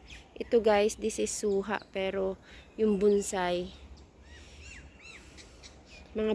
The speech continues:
bonsai siya. Mga nakamarkot. Pero wala pang bunga yung suha,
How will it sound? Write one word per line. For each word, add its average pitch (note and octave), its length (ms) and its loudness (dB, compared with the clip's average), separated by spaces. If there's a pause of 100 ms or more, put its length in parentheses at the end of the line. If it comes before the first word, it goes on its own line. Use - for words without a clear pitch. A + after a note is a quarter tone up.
bonsai G#3 480 0
siya. F#3+ 240 -2 (960)
Mga F3+ 560 -4
nakamarkot. F3+ 800 0 (1200)
Pero G#3 160 0
wala G3 240 2
pang G3 240 -4
bunga F#3 320 -2
yung F#3+ 320 0
suha, F3 400 -4